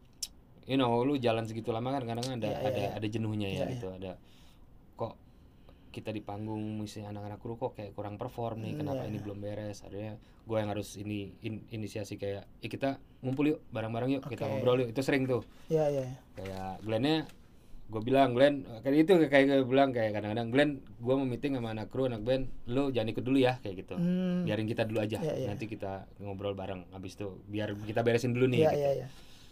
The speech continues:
Speaker 1: Kalau ada yang nggak beres juga, Glenn suka ngomong, "Ini kok ini begini sih?" gitu.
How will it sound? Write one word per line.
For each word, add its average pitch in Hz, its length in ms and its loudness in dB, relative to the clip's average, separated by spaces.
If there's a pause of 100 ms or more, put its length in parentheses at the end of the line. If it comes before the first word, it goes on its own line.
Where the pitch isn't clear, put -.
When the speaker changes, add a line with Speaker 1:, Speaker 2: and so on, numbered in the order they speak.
(200)
Speaker 1:
Kalau 95 180 -6
ada 92 100 -8
yang 95 100 -6
nggak 95 160 -8
beres 104 220 -2
juga, 104 200 -6
Glenn 98 180 -6
suka 101 160 -10
ngomong, 98 420 -8
"Ini 123 360 -10
kok 123 220 -6
ini 117 160 -8
begini 113 260 -8
sih?" 123 240 -10
gitu. - 140 -20